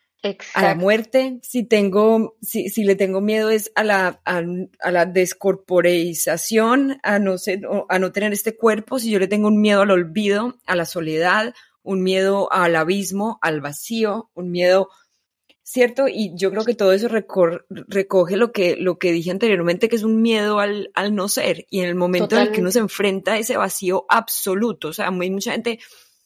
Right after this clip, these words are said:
Speaker 1: que viene a mí preguntándome por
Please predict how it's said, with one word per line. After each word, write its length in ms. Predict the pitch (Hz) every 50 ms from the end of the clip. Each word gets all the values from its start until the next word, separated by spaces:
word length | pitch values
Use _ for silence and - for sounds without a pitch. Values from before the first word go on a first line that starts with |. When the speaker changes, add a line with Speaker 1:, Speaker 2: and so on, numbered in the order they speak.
| _ _ _ _ -
Speaker 1:
que 160 | 214 202 180
viene 380 | 170 170 165 180 175 175 180
a 60 | 185 208
mí 280 | 233 233 233 226 - _ _ _ _ _ _ _ _ _ -
preguntándome 640 | 220 240 247 240 214 202 196 196 180 190 208 226 220
por 280 | 214 220 208 190 170